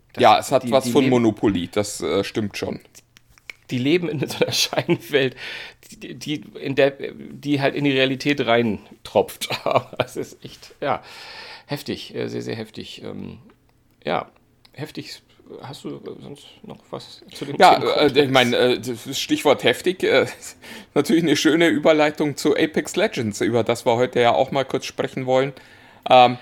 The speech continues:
Speaker 1: Ja, klär mich mal auf, weil ich bin wirklich, da bin ich jetzt mal, da bin ich der, sorry, dass ich unterbreche, aber ich bin der ganz naive, ich habe auch, auch nicht auf Vorbereitung zu unserem Podcast, ich weiß davon nur, dass das im Moment gerade überall auftaucht.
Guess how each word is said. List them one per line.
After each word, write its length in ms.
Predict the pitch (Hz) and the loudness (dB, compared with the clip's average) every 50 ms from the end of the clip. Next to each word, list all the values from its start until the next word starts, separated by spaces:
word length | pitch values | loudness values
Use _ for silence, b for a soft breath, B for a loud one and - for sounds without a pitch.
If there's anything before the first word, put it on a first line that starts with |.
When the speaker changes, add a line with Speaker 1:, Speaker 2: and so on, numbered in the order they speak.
| - - | -10 -8
Speaker 1:
Ja, 120 | - 131 | -6 -6
klär 160 | 120 - 180 | 0 0 2
mich 140 | 180 196 190 | 2 2 2
mal 80 | 196 170 | 2 2
auf, 180 | 190 175 - | 2 2 4
weil 180 | - 151 151 - | 4 4 4 4
ich 120 | 170 - | 0 -4
bin 180 | - 190 175 151 | -2 -2 0 0
wirklich, 200 | 180 175 - 131 | -2 -4 -2 -2
da 100 | - 147 | -2 0
bin 120 | 156 190 | 0 -2
ich 60 | 190 - | -2 -2
jetzt 160 | 190 165 - | -2 -2 0
mal, 220 | 180 165 156 143 | 0 0 0 0
da 80 | 123 143 | -2 -6
bin 60 | 151 | -10
ich 80 | 143 - | -6 -6
der, 120 | 143 110 - - - 175 156 143 - - - - 127 | -6 -6 -6 -12 -14 -14 -12 -10 -12 -10 -8 -8 -8
sorry, 260 | - - - 180 190 | -6 -2 -2 -2 0
dass 160 | 160 127 113 127 | 0 -2 -4 -4
ich 60 | 135 | -4
unterbreche, 280 | 131 123 127 135 127 - | -4 -2 -2 -2 -2 -2
aber 100 | - 127 | -4 -6
ich 80 | 117 | -6
bin 80 | - 147 | -6 -4
der 120 | 139 127 | -4 -4
ganz 600 | - - _ - 123 - 202 269 285 - - - - | -6 -6 _ -12 -8 -6 -6 -8 -8 -10 -14 -12 -8
naive, 640 | 175 156 147 - - 165 165 180 170 165 160 151 151 B B B B B B B | -4 -4 -4 -4 -4 -8 -10 -4 -2 0 0 0 -2 B B B B B B B
ich 160 | - - - | -18 -6 -4
habe 160 | 147 156 156 - | -2 -2 -2 -4
auch, 140 | - - - _ - - | -4 -8 -10 _ -8 -6
auch 80 | - | -4
nicht 160 | 131 220 214 | -4 -2 -4
auf 100 | - - | -4 -4
Vorbereitung 680 | - - 190 165 156 139 139 139 143 - 147 147 143 143 | -2 -2 0 0 0 0 0 0 -2 -2 -6 -6 -6 -8
zu 100 | - - | -8 -8
unserem 300 | 147 - 143 135 135 127 | -8 -8 -6 -6 -6 -6
Podcast, 380 | 127 - - - - 151 127 - | -6 -8 -12 -10 -10 -12 -14 -14
ich 160 | _ 120 - - - - - - | _ -20 -20 -20 -20 -20 -20 -12
weiß 280 | - - 190 180 - - | -6 -6 -6 -6 -6 -10
davon 540 | - - - - - - - 147 143 151 147 b b b b b - | -12 -12 -12 -12 -10 -2 0 0 0 -2 -6 b b b b b -6
nur, 260 | 110 123 143 160 160 | -4 -2 -2 -2 -2
dass 240 | 147 123 110 - - | -2 -2 -4 -4 -4
das 160 | - 127 - | -6 -6 -4
im 60 | - | -6
Moment 260 | 127 120 117 120 120 | -4 -4 -2 -4 -4
gerade 240 | - - 95 98 104 - - | -4 -8 -8 -8 -8 -8 -8
überall 320 | 185 175 185 143 131 - | -6 -2 0 0 0 0
auftaucht. 540 | - - - - - - - - - - B | -2 -4 -8 -8 -10 -12 -12 -12 -12 -12 B